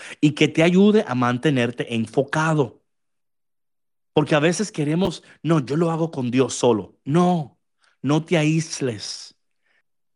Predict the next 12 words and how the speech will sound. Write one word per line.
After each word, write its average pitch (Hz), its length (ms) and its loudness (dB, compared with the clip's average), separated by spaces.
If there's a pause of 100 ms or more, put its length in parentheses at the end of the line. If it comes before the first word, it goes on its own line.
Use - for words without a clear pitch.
(240)
Busca 170 500 2
a 139 100 -2
alguien 165 220 4
que 170 60 2
te 156 80 0
acompañe, 120 680 0
busca 156 380 -2
comunidad, 123 680 0
busca 143 480 -6
dónde 175 480 2
puedas 160 420 -2
estar 117 420 -2